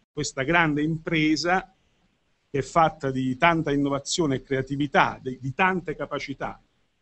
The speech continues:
anzi l'obiettivo è utilizzare e creare anche nuove capacità, si traduca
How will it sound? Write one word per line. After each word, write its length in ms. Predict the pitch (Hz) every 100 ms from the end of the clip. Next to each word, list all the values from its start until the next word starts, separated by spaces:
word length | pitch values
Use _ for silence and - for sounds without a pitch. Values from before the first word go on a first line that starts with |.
| _ _ _
anzi 460 | 127 - 113 101 _
l'obiettivo 640 | 131 131 147 - 180 151
è 240 | 139 135 - _ _ _ _
utilizzare 760 | - 151 170 160 127 220 196 156
e 80 | -
creare 520 | 160 165 165 139 135
anche 260 | 139 127
nuove 300 | 139 165 139
capacità, 580 | 139 160 185 220 - 139 - - -
si 160 | - 135
traduca 560 | 143 139 127 123 113